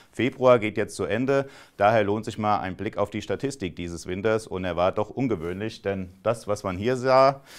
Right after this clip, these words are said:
oder sieht, das konnte man kaum erleben, nämlich eine Schneedecke und gute Wintersportbedingungen. Da kann man sagen, das war dies Jahr meistens nix, denn es lag kaum Schnee.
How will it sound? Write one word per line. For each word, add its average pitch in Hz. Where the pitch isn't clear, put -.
oder 110
sieht, 120
das 104
konnte 104
man 101
kaum 123
erleben, 95
nämlich 95
eine 87
Schneedecke 117
und 95
gute 95
Wintersportbedingungen. 113
Da 95
kann 107
man 104
sagen, 101
das 92
war 90
dies 95
Jahr 101
meistens 87
nix, -
denn 90
es -
lag 90
kaum 120
Schnee. 95